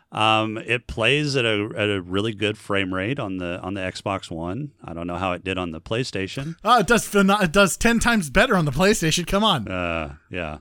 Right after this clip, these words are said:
Speaker 1: So six hundred frames per second.
Speaker 2: <laughs>
Speaker 1: That's impressive.
Speaker 2: Something like that. Right, yeah, no, I was very impressed with it. Like, it was flashing up there, six hundred frames per second. I think even Mitsurugi was like, "Six hundred frames per second." I don't, look,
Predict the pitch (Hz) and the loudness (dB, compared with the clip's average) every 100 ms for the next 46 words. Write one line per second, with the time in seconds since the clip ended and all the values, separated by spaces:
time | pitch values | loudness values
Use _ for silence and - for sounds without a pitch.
0 | _ - - 101 - 165 - 147 143 147 | _ -8 0 2 2 0 2 0 2 2
1 | - 143 147 359 143 - 147 202 196 311 | 6 4 6 2 4 4 4 2 0 -2
2 | - 330 175 170 196 - 196 370 - 143 | -4 -6 0 2 2 4 4 4 2 2
3 | 92 160 - 151 139 _ _ 156 208 202 | 4 2 0 -2 -4 _ _ 2 4 6
4 | 208 185 196 185 175 170 151 196 196 175 | 4 4 4 4 2 0 0 2 2 2
5 | 170 180 156 131 98 117 135 147 - 151 | 0 0 -2 -6 -6 -8 -8 -8 -6 -6
6 | - 123 131 80 - 147 - - 113 110 | -6 -8 -10 -12 -8 -6 -6 -6 -8 -10
7 | - - 101 90 76 - - - 190 254 | -12 -14 -14 -14 -6 -4 -2 -2 2 2
8 | 254 240 208 190 196 226 226 160 127 147 | 4 4 4 4 4 4 4 0 -2 -4
9 | 110 - 359 359 285 359 359 - 381 427 | -4 -2 2 2 2 2 0 -2 -2 -2
10 | - 392 349 359 330 - _ - 698 - | -4 -6 -6 -4 -8 -12 _ -10 -10 -10
11 | - - - 359 320 349 330 - - - | -8 -8 -4 0 4 6 4 2 -6 -8
12 | _ _ _ _ _ _ _ - 240 170 | _ _ _ _ _ _ _ -4 0 0